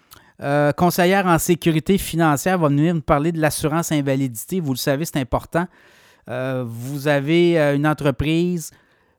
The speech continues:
vous avez un boulot, et là, vous tombez invalide, vous avez pas d'assurance. Imaginez, là, vous devez, euh, aller vous faire traiter, traitement d'un cancer de la prostate, par exemple. On en a parlé beaucoup cette semaine, du cancer de la prostate. Euh,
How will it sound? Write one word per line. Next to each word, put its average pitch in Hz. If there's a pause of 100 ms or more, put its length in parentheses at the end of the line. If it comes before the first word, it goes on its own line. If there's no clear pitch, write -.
(120)
vous 143
avez 170
un 147
boulot, 156 (580)
et 139
là, 170
vous 147
tombez 165
invalide, 156
vous 117
avez 143
pas 190
d'assurance. 170 (320)
Imaginez, 135
là, 170
vous 139
devez, 127
euh, 113 (240)
aller 127
vous 135
faire 151
traiter, 151
traitement 143
d'un 131
cancer 135
de 147
la 131
prostate, 120
par 139
exemple. 139 (500)
On 110
en 113
a 123
parlé 123
beaucoup 127
cette 151
semaine, 147
du 123
cancer 139
de 147
la 127
prostate. - (720)
Euh, 131